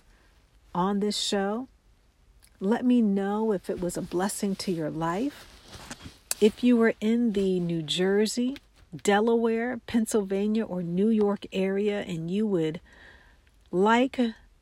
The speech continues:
personally or for your ministry or for your church family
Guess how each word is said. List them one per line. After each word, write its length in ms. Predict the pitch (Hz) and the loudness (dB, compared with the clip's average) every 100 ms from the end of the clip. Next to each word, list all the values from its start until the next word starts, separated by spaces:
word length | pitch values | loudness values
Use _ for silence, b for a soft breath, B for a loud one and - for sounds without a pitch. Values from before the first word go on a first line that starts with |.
| - _ _ _ - | -20 _ _ _ -16
personally 920 | - 247 269 - 254 254 262 269 311 _ _ - _ _ _ | -2 2 2 0 -2 -2 0 -2 -4 _ _ -20 _ _ _
or 140 | 196 190 | 0 0
for 220 | - 185 | 0 0
your 180 | 165 160 | 0 -2
ministry 720 | 160 185 220 247 - 254 262 | 0 0 0 0 -2 -2 0
or 140 | 185 | -2
for 200 | - 175 | -4 -6
your 200 | 165 151 | -4 -6
church 520 | - - 226 220 220 | -4 -4 -2 -4 -4
family 680 | - 208 196 175 143 139 - | -4 -4 -2 -4 -8 -10 -14